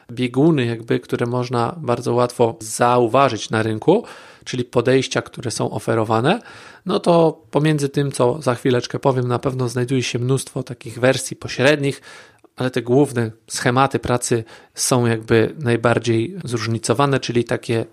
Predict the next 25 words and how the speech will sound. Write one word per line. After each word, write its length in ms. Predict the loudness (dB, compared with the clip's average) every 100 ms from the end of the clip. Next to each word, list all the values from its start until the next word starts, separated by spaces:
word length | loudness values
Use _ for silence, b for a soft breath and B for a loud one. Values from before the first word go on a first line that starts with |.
| _
nazwijmy 360 | -4 -2 0 -2
to 60 |
sobie, 220 | -2 -4 -4 -8 -20
to 100 | -4
pierwsze 400 | 2 2 0 -4
podejście 420 | 2 2 2 -2
klasyczne. 800 | -4 -4 -2 2 2 2 0 -4
Nie 120 | -2
wiem 120 | -4
dlaczego, 520 | -4 -4 0 2 0 -2
bo 280 | -4 -4 -4 -4
nic 240 | -6 -6
tutaj 220 | -6 -8
klasycznego 640 | -4 -4 -4 -4 -4 0 2
nie 120 | 2
ma, 160 | 0 0
ale 240 | -2 -2
nazwijmy 360 | -2 -2 -4 -2
to 200 | -2 -2 B B B B
w 60 | _
ten 140 | -2
sposób 520 | 0 2 2 0 -4 -10 _ _ -10
siłownia, 720 | -2 2 4 6 4 -2 -8
tak? 260 | 0 0 -2
Czyli 500 | -6 -4 -2 -4